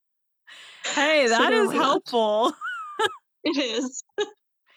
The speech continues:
Speaker 1: So you did that. How did you do your cover?
Speaker 2: So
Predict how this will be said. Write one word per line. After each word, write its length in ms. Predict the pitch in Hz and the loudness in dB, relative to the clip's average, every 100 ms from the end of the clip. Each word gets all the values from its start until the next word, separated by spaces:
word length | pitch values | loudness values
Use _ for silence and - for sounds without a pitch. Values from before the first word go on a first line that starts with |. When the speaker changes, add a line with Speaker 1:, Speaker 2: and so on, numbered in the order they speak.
| _ _ - - - - - | _ _ -20 -16 -14 -14 -8
Speaker 1:
So 420 | 302 262 254 247 - | -2 2 4 2 0
you 160 | 226 233 | -4 -4
did 180 | 339 415 - | -4 -6 -2
that. 340 | 269 262 220 | 0 2 0
How 200 | - 269 | -2 -2
did 160 | 320 294 | -2 -4
you 140 | 285 | -4
do 240 | 240 262 262 | -4 -4 -4
your 260 | 220 208 | -2 -4
cover? 760 | - - 302 202 170 87 135 180 _ _ _ - - - - | -4 -6 -4 -2 -2 -4 -8 -12 _ _ _ -16 -16 -16 -14
Speaker 2:
So 480 | - 294 277 269 | -6 -2 -2 -2